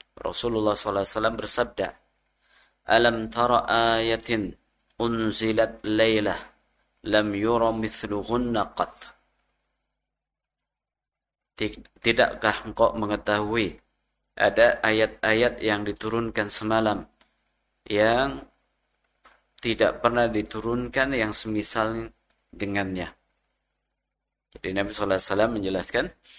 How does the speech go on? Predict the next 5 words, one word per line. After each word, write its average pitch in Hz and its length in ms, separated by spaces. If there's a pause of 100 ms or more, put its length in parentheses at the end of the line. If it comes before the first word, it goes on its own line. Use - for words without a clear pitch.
(520)
bahwa 95 340 (840)
di 113 200
malam 104 560 (280)
hari 104 400
tersebut 107 800